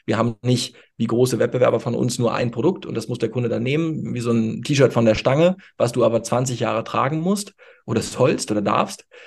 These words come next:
ähm, sondern wir haben eine sehr hohe Modularität. Das heißt, Kunden können bei uns sehr gut wählen, was ist wirklich das Richtige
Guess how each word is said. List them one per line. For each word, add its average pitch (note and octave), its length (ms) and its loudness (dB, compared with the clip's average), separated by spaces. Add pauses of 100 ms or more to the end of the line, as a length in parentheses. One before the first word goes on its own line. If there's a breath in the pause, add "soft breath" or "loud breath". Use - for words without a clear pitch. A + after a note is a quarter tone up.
(180 loud breath)
ähm, B2+ 160 4
sondern B2+ 260 6
wir A#2+ 120 4
haben B2 120 2
eine B2+ 120 4
sehr C3 280 2
hohe C#3+ 220 -2
Modularität. C3 880 -2
Das - 140 -6
heißt, A#2 160 -4
Kunden C#3 240 0
können B2+ 200 0
bei A2+ 80 2
uns B2 340 2
sehr B2 200 2
gut A2+ 240 -4
wählen, C#3 460 0 (260 loud breath)
was B2 320 -2
ist C3 260 -2
wirklich C#3 280 2
das A2+ 180 0
Richtige C3 640 4